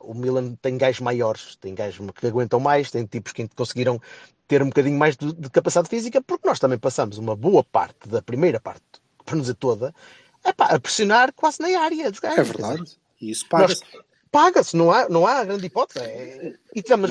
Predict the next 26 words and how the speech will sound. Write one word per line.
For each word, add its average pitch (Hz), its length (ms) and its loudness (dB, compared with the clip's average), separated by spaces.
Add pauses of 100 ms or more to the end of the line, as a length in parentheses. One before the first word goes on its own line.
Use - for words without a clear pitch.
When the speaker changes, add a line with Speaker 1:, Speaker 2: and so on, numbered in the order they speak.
(120)
Speaker 1:
mas 262 160 0
tivemos 156 200 2
azar, 117 340 -6
francamente 135 380 -2
tivemos 131 200 -2
azar. - 220 -18
Acho, - 280 -20
acho - 100 -10
que - 60 0
Speaker 2:
Não, 170 40 4
Speaker 1:
podíamos 208 200 0
Speaker 2:
e - 20 -16
tivemos, 208 300 4
Speaker 1:
perfeitamente 170 120 0
ter 175 100 4
ganho 165 180 2
Speaker 2:
tivemos, - 60 -4
Speaker 1:
esse 131 100 -12
jogo. - 120 -18 (220)
Speaker 2:
sem 185 260 0
dúvida. 117 360 -2
E 131 100 -10
tivemos 151 360 -4
aqui 180 180 -4
o-, 151 300 -4
outro, 151 340 -8